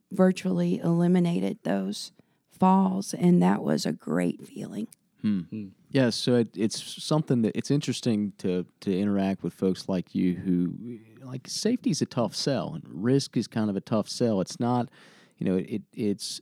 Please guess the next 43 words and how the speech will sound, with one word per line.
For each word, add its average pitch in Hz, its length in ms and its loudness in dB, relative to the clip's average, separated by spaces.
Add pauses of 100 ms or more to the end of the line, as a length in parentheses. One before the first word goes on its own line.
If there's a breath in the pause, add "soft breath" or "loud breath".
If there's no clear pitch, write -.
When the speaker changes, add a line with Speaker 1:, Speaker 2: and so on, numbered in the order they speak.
Speaker 2:
uh, - 60 -10 (340)
attractive 120 520 0
to 117 80 -2
a - 20 2
lot 104 180 0
of 101 80 -4
folks 104 260 -2
to - 100 -4
get 104 180 0
engaged 98 540 0
operationally. 92 1080 -2
One 110 360 -2
of 117 60 0
the 92 80 0
folks - 380 -4
we 92 100 -2
interact 95 440 -4
with - 140 -4
a 87 60 -4
lot, 92 500 -4
Todd 95 280 0
Conklin, 90 520 -4
who's 95 240 -2
a 98 60 -6
consultant, 87 680 -4
he'll 113 200 0
tell 107 260 -2
you 98 140 0
that 98 160 -2 (380 soft breath)
in 110 120 -2
the 95 60 2
best 117 360 0
organizations, 98 760 0
the 90 120 -2
lines 95 440 -2
between, 90 440 -4 (240)
between 101 320 -2
operations 87 720 -2
and 78 120 -4
safety 92 360 0
become 80 300 -4
very 92 320 2
blurred. 73 380 -6